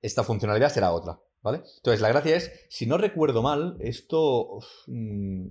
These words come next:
diría que es así, me, lo, lo estuve mirando, como te digo, no he podido jugar mucho con scripting con, con Taproot todavía,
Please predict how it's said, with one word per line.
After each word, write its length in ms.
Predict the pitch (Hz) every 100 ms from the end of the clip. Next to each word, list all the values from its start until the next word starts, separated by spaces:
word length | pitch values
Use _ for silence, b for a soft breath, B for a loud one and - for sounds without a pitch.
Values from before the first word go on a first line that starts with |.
| -
diría 240 | 135 127 180
que 60 |
es 60 | 165
así, 220 | - 120
me, 240 | 104 101
lo, 140 | 110 104 -
lo 120 | 113
estuve 160 | 98 139
mirando, 220 | 135 151
como 120 | 113
te 80 | 101
digo, 300 | 117 151 156 B B
no 120 | 113 117
he 40 |
podido 240 | 127 120
jugar 240 | 110 110 107
mucho 180 | 107 104
con 140 | 98
scripting 420 | - 107 95 98
con, 360 | 92 95 92 87
con 180 | 90 90
Taproot 300 | 110 101 95
todavía, 420 | 92 101 120